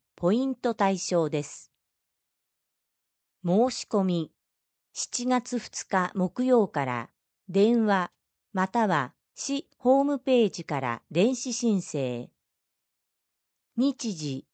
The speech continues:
八月六日木曜、午後一時三十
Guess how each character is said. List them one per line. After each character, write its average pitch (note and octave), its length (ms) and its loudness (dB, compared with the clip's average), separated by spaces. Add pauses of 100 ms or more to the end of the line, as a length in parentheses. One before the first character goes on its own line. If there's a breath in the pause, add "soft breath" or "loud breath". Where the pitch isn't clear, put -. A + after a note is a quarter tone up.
(480)
八 G3 280 -6
月 C4+ 320 0
六 G#3+ 260 4
日 F3+ 340 -2
木 F#3 360 0
曜、 F#3 400 2 (460)
午 B3+ 140 2
後 F#3 320 0
一 B3+ 300 -10
時 G3+ 160 -6
三 A#3+ 300 -2
十 B3+ 180 -10